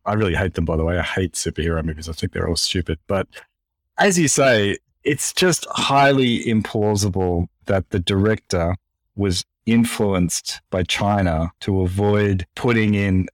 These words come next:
a character whose backstory is that he's from Tibet, and not even change. You could have changed him to, like, a generic Asian type character, right? From some,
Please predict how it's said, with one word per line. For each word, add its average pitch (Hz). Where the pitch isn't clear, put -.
a 95
character 101
whose 104
backstory 107
is 87
that 90
he's 87
from 92
Tibet, 95
and 127
not 190
even 135
change. 120
You 143
could 220
have 117
changed 98
him 92
to, 107
like, 92
a 95
generic 98
Asian 107
type 87
character, 82
right? 104
From 92
some, 92